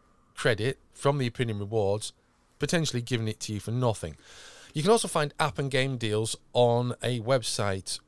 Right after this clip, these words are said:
called play store sales dot com. So that's a good way of doing it. And finally, you can look for bargains on the Amazon App Store. It doesn't mean you have to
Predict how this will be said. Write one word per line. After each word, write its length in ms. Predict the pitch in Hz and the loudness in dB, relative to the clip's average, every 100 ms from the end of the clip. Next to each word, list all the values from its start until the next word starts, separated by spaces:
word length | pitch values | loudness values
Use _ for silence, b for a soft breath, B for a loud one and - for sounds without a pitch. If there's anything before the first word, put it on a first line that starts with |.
| _ | _
called 340 | - 110 104 - | -2 -2 -2 -4
play 260 | 123 113 | -2 0
store 420 | 104 - 117 101 | -2 -4 0 0
sales 600 | 92 - 151 127 90 82 - | 0 0 0 0 -2 -6 -4
dot 240 | 104 - - | -4 -4 -4
com. 360 | 135 95 64 - _ _ _ _ _ - _ - - - | -2 -2 -4 -18 _ _ _ _ _ -20 _ -20 -20 -4
So 120 | 120 | 0
that's 160 | 123 | 2
a 40 | 107 | 0
good 180 | 107 90 | -6 -4
way 120 | 87 | -6
of 120 | - | -6
doing 240 | 90 85 | -6 -6
it. 100 | 101 B B B | -8 B B B
And 140 | 139 | -4
finally, 420 | - 196 156 117 131 | 4 4 4 0 -2
you 160 | 160 156 | -4 -2
can 240 | 170 151 | -2 0
look 180 | 160 160 | -2 -2
for 160 | 147 | -2
bargains 520 | 135 131 131 120 117 117 | 0 4 4 4 0 -2
on 60 | |
the 120 | 113 | 0
Amazon 320 | 113 113 113 123 | -2 -2 0 -2
App 160 | - | -2
Store. 180 | - 92 | -2 0
It 60 | 113 | 0
doesn't 160 | 165 | 0
mean 100 | 175 | 0
you 80 | 139 | 2
have 180 | 135 - | 2 0
to 160 | 123 | -8